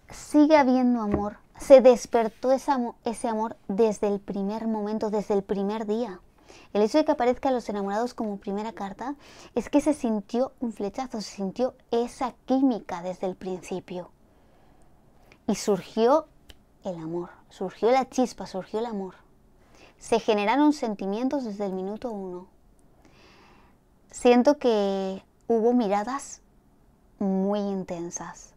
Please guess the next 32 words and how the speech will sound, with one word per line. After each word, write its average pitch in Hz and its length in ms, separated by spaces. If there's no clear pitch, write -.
entre 190 340
tú 202 100
y 202 80
esa 190 220
persona, 185 440
muy 208 180
intensas. 190 680
Y 208 140
a 196 100
través 185 400
de 330 80
esas 302 280
miradas 185 580
tan 190 200
intensas 190 520
y 190 60
tan 185 220
fuertes, 196 720
es 220 140
que 269 100
no 269 80
hacían 247 280
falta 240 300
palabras, 180 800
pero 208 140
es 185 80
que 277 120
se 311 160
sentía. 202 580
Carta 208 260
del 220 140
ermitaño. 185 680